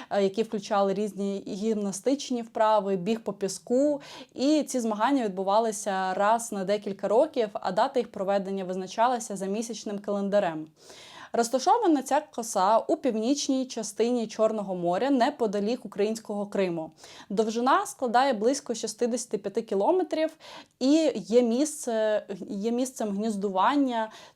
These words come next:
та зимівлі великої кількості птахів.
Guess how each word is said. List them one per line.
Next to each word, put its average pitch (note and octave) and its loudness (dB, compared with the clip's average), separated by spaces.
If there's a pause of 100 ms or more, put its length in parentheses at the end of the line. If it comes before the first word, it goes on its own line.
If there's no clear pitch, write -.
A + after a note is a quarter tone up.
та A3+ 6
зимівлі G#3+ 0
великої A3 0
кількості A3+ -6
птахів. G3+ -4